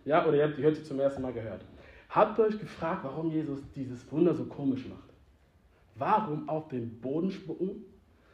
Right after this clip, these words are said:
ein Brei machen und dann das jemandem auf die Augen schmieren?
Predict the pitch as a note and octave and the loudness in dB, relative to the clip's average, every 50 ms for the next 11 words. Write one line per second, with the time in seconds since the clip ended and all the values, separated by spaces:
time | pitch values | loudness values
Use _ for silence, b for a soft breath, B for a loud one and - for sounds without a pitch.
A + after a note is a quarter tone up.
0 | b b b b b - C3 B2 A#2+ A#2+ A#2+ C3 - - - G3+ G3+ F#3+ E3 C#3 | b b b b b -4 -2 -2 0 0 0 0 2 6 8 10 10 10 8 6
1 | C#3+ - - E3+ F3 F#3+ - B B B B B C#3+ C#3 D3+ D3+ D3+ D3 D3 D3+ | 4 2 0 0 0 0 -2 B B B B B 6 8 10 10 10 8 8 8
2 | D#3 D#3 D3+ D3 C#3 C#3 C#3 C3+ C3+ - C3+ - - D3 E3 D#3 C#3 A#2+ - - | 8 10 10 10 8 8 6 4 4 2 0 2 4 4 4 4 2 0 -2 -4
3 | - F#2+ - E2+ | -8 -8 -10 -10